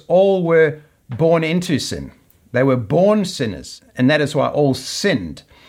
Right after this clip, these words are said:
And so death spread to all mankind. In verse thirteen,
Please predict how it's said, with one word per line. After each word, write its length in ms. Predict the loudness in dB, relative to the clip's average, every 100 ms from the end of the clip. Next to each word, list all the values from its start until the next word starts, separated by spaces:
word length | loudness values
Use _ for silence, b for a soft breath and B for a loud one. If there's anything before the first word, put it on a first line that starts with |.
| b b
And 180 | -2 0
so 280 | 2 0
death 580 | 0 -6 0 0 0 -8 _
spread 840 | -14 -12 -8 0 2 2 -2 -8 -14 _ _ _
to 220 | -6 -2
all 200 | 2 2
mankind. 840 | 2 2 0 -2 -4 -2 -6 -12 -20 _ _ _ _
In 80 | -6
verse 240 | -2 -2 -2
thirteen, 540 | -2 0 0 -2 -4